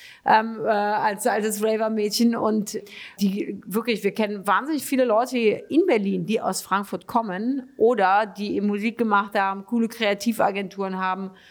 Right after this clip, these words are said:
Und der Teil wird von Frankfurt nie erzählt. So, das wirklich, da kann man, haben wir gesagt, eins und eins ist nicht zwei, eins und eins ist elf. Und das ist in Frankfurt.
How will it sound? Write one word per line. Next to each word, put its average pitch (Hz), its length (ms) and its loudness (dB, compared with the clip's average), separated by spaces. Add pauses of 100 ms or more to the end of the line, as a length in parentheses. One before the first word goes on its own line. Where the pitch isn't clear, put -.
(160)
Und 202 240 2
der 349 180 4
Teil 190 380 -2
wird 190 120 -10
von 190 140 -6
Frankfurt 190 400 -4
nie 180 140 2
erzählt. 160 600 -4 (420)
So, - 120 -2
das 202 240 2
wirklich, 214 320 -2
da 185 160 0
kann 196 180 -2
man, 196 100 2
haben 202 180 -2
wir 202 80 -2
gesagt, 190 360 -6
eins 220 220 0
und 196 140 -8
eins 208 420 -2
ist - 160 -8
nicht 170 220 -6
zwei, 214 500 2 (240)
eins 208 240 0
und 185 80 -4
eins 202 240 -2
ist 175 120 -6
elf. 175 500 0 (440)
Und 208 140 6
das 202 240 2
ist 175 80 -8
in 175 100 -2
Frankfurt. 226 680 -4